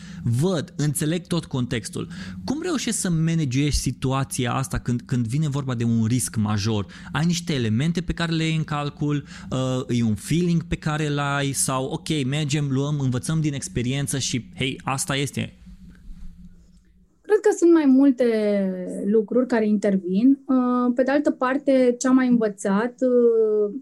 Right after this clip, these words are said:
Speaker 2: este că e ok să greșești. Și că it's ok to fail, ca să zic așa, că sună mai bine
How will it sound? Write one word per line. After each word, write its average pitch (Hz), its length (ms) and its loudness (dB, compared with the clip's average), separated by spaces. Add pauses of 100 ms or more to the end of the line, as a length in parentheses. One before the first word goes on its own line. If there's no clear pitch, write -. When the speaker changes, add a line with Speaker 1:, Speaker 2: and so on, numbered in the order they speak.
(120)
Speaker 2:
este 233 320 0
că 233 220 -2
e 226 220 2
ok 220 300 -6 (380)
să 208 520 -2
greșești. - 540 0 (1000)
Și - 120 -18
că - 180 -6
it's 226 240 0
ok 320 280 4
to 269 100 0
fail, 196 520 2
ca 185 140 -4
să 180 140 -12
zic 185 180 -2
așa, 190 220 -4
că 196 100 -4
sună 208 220 2
mai 190 180 6
bine 185 440 2